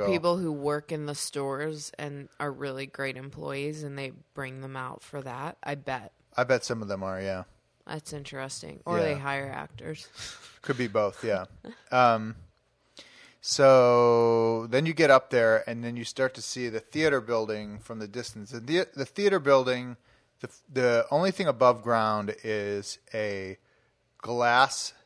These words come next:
Speaker 2: circle, like a cylinder,
Speaker 1: Mm-hmm.
Speaker 2: that's, I don't know, probably, like, two hundred feet in circumference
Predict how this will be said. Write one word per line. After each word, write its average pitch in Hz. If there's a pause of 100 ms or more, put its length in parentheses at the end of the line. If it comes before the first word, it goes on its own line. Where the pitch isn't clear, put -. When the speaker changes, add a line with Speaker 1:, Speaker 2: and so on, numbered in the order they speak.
(260)
Speaker 2:
circle, 120
like 120
a 107
cylinder, 104
Speaker 1:
Mm-hmm. 175
Speaker 2:
that's, 117
I 143
don't 139
know, 113
probably, 127
like, 113 (500)
two 127
hundred 123
feet 131
in 127
circumference -